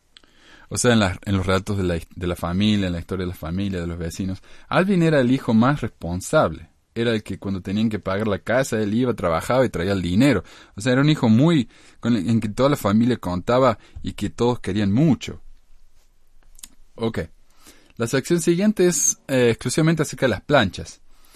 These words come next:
Es evidente que la historia de las planchas de oro se había repetido fuera de la familia Smith antes de septiembre de mil ochocientos veintisiete, y sin duda parecía familiar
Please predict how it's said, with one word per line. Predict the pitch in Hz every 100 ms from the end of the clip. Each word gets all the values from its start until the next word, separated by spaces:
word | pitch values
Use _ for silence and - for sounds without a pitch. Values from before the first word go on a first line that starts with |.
| - - - -
Es | 196 196
evidente | 175 175 165
que | 135
la |
historia | 123 151 143
de |
las | 104
planchas | - 139 135 113
de | 135
oro | 117 95 117 _ -
se | -
había | 113 135
repetido | 131 110 101 127 120
fuera | - 180 185
de |
la | 127
familia | - 110 113
Smith | 110 95 92 - _
antes | 120 139 147
de | 120
septiembre | - 98 - 113 107
de | 95
mil | 104
ochocientos | 107 107 104 104
veintisiete, | 95 87 131 - 196 123 135 170 _ _ _ - - _ -
y | 117
sin | - 202
duda | 196 147 135 139
parecía | 120 110 - 135
familiar | - 127 120 120 120